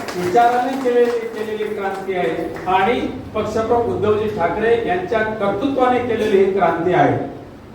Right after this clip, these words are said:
आणि त्यामुळे प्रतीक मटकर तर सामाजिक कार्यामध्ये एक धडपडणारा कार्यकर्ता,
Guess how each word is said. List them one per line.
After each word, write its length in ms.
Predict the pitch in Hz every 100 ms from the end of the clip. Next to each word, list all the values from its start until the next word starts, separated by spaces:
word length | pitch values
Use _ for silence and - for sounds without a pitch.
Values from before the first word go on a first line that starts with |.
| - - - - - - - 175
आणि 160 | 185
त्यामुळे 460 | 202 208 226 220 208 226 - -
प्रतीक 340 | - - 208
मटकर 420 | 208 208 226 220
तर 240 | 220 220 -
सामाजिक 440 | 180 202 208 214
कार्यामध्ये 840 | 208 202 208 214 214 214 214 - - - -
एक 200 | 208 233
धडपडणारा 560 | 220 220 214 214 220
कार्यकर्ता, 800 | 220 208 208 202 170 - - -